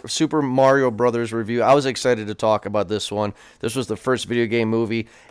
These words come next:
and we're going to do a continuation of our video game series with Sonic the Hedgehog.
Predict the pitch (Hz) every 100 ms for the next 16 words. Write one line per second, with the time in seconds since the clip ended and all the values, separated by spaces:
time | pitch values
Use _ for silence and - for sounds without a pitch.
0 | - 135 131 131 120 135 135 131 - 127
1 | 127 120 113 - 123 131 127 123 123 -
2 | 120 135 143 175 151 143 190 - 170 165
3 | 151 139 127 139 139 131 131 - 131 123
4 | 127 - 113 107 - - - - 143 147
5 | 151 147 131 131 127 - 120 135 170